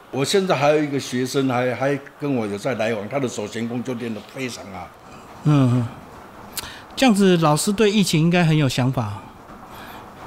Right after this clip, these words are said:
Speaker 1: 疫情其实我告诉你哦，那个几千年前他药就留下来了，现在新冠一号对不对？
Speaker 2: 啊，对。
Speaker 1: 那个就是以前留下来，但是那不完整。古圣先贤他们早就把药方留下来了，啊，结果呢？
Speaker 2: 就像黄-，黄帝内经那个《本草纲目》那些就对。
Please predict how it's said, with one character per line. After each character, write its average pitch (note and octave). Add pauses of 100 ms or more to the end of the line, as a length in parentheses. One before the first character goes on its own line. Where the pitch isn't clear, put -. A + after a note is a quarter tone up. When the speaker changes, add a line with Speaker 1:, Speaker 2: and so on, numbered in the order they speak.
(260)
Speaker 1:
疫 G3
情 E3
其 D3+
实 E3+
我 B2
告 D#3+
诉 E3+
你 A#2+
哦， A#2+
那 E3
个 F3+
几 A#2+
千 D#3+
年 D#3
前 C#3
他 D#3
药 D#3+
就 E3
留 B2
下 C#3+
来 C3+
了， C#3
现 D#3+
在 D#3
新 D3
冠 C#3+
一 C#3
号 C3+
对 B2+
不 A#2+
对？ A#2 (180)
Speaker 2:
啊， D3+
对。 F3+
Speaker 1:
那 -
个 B2+
就 E3+
是 E3+
以 A#2
前 C#3
留 C3
下 C3+
来， B2+
但 D3
是 C#3+
那 D3
不 C3+
完 A2+
整。 G2 (460)
古 C3
圣 E3+
先 E3
贤 C#3+
他 E3
们 D3
早 A#2
就 B2
把 A2
药 A#2
方 B2+
留 A2+
下 A2+
来 F#2+
了， F#2+ (140)
啊， D#3+ (120)
结 E3+
果 C#3+
呢？ D3 (320)
Speaker 2:
就 F3+
像 G3
黄-， E3+
黄 E3
帝 F#3
内 F3
经 D#3+
那 D#3+
个 D3
《本 D#3
草 D#3+
纲 C#3
目》 D3
那 C#3
些 B2+
就 C3
对。 B2